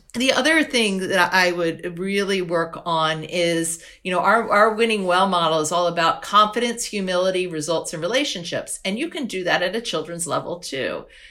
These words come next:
You know, how do, what does it look like to show up conf-, it's okay to be confident. That's not, you know, that's good. Be confident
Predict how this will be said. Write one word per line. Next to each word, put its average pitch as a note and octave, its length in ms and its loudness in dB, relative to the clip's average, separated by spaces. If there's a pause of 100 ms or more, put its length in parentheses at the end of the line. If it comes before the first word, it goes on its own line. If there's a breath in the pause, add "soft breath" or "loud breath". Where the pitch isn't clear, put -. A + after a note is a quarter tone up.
You F#3 100 -8
know, F3+ 260 -2
how G3 200 2
do, G#3+ 160 0
what F#3+ 140 -6
does G3+ 160 -6
it - 120 -8
look A3+ 200 -6
like A#3 200 -6
to A3+ 100 -8
show G#3+ 260 -2
up - 160 -6
conf-, B3 320 -8
it's G#3+ 160 -2
okay A#3+ 440 0
to D#4 80 -4
be G3 120 -6
confident. G3+ 640 0
That's G#3 320 0
not, F#3 300 0
you G#3+ 100 0
know, F3+ 80 0
that's G#3 260 2
good. C4+ 400 -2
Be G#3 140 -8
confident F3+ 720 -6